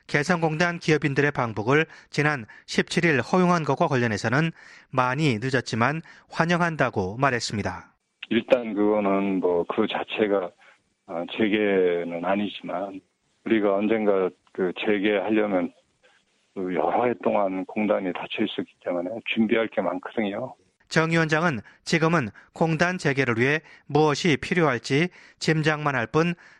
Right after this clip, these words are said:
Speaker 1: 정확히 알 수 없는 상황이라며 공단을 방문해 직접 보면 필요한 것을 구체적으로 파악할 수 있을 것이라고 말했습니다. 중소기업 중앙회가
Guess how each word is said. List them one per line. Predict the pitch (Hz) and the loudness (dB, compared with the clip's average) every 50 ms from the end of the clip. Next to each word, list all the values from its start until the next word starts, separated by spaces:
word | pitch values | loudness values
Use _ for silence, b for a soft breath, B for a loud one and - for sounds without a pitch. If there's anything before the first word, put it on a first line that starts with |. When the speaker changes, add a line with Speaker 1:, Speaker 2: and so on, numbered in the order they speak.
| B | B
Speaker 1:
정확히 | B - 151 147 156 139 127 - - 180 160 | B 0 2 2 2 2 2 0 0 2 2
알 | 113 117 131 | 2 2 0
수 | - - 196 | 0 0 0
없는 | 165 160 156 135 | 2 2 2 0
상황이라며 | 127 - 175 156 143 127 110 101 98 101 123 143 147 143 B B B B B B B B B | 0 0 0 0 2 0 0 -2 -2 0 0 0 -2 -2 B B B B B B B B B
공단을 | - 165 160 160 160 160 165 175 175 | -2 0 0 2 0 0 0 0 0
방문해 | - 143 131 131 139 151 127 95 - b b b b | 0 0 0 2 0 0 0 -2 -4 b b b b
직접 | - - 143 - - 175 160 - | -2 -2 -2 0 0 -2 0 0
보면 | 143 113 107 113 127 151 170 - B B B B B | 0 0 2 2 0 0 -2 -6 B B B B B
필요한 | - - 175 170 170 160 156 139 | -2 0 2 2 2 2 2 0
것을 | 127 120 - 175 135 104 - B B B B | -2 0 2 2 0 0 -2 B B B B
구체적으로 | B - 147 143 - 170 143 131 120 101 113 123 139 156 160 B B B B B B | B 0 0 2 2 2 2 2 0 0 2 2 2 0 0 B B B B B B
파악할 | - 175 156 147 - 151 131 120 | 0 0 0 0 0 -2 -2 0
수 | - 175 | 0 -2
있을 | 147 - 190 165 | -2 0 0 0
것이라고 | - 175 151 - - 139 123 113 - 110 101 104 | 0 0 -2 0 -2 -2 -2 -2 -2 -2 -4 -2
말했습니다. | 120 135 135 123 117 - - 120 104 92 95 90 87 - _ _ B B B B B B B B B B B | 0 0 0 0 -2 -4 -6 -6 -6 -6 -6 -8 -8 -12 _ _ B B B B B B B B B B B
중소기업 | - 165 165 170 - 190 165 147 165 170 175 - | 0 2 2 4 4 2 2 2 2 0 0 0
중앙회가 | - - 151 147 151 143 143 135 127 151 131 101 92 | -2 -2 0 2 2 2 2 0 2 2 0 -2 -4